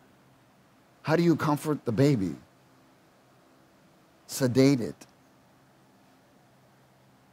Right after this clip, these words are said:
Poison it? I don't know. But it's pretty sick of what's going on. All of these things are sick. Amen?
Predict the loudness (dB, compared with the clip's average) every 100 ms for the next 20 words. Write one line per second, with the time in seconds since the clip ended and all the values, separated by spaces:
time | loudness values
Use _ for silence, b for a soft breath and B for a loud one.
0 | _ _ _ _ _ -8 0 2 2 2
1 | 0 0 -4 -2 -2 -4 -8 _ _ _
2 | _ _ _ _ _ _ _ _ _ _
3 | _ _ -14 -6 -6 -2 -2 0 0 -2
4 | 0 -2 0 -2 0 2 2 2 0 -6
5 | -16 _ _ _ _ _ _ _ _ _
6 | 6 10 10 8 2 0 0 2 0 -2
7 | -4 0 0 -2 -12 -20 _ -20 -20 -20
8 | -20 -20 -20 _ _ _ _ _ 2 6
9 | 6 4 0